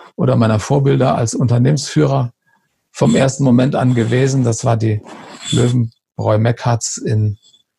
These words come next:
der Nähe von Lindau, zwischen Lindenberg und Lindau. Und mein damaliger Chef Benedikt Weiß, der mich neunzehnhundertzweiundachtzig mit Handschlag eingestellt hat, äh,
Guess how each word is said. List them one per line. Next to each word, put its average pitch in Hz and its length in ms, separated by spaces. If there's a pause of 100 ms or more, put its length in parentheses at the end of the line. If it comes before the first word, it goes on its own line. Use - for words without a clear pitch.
(120)
der 110 120
Nähe 113 180
von 113 180
Lindau, 131 360
zwischen 117 340
Lindenberg 120 480
und 113 120
Lindau. 123 440 (560)
Und - 100
mein 117 140
damaliger 117 400
Chef - 260 (260)
Benedikt 120 480
Weiß, 117 340
der 113 120
mich 117 240
neunzehnhundertzweiundachtzig - 1900
mit 123 200
Handschlag 135 400
eingestellt 123 580
hat, 123 240 (760)
äh, 107 380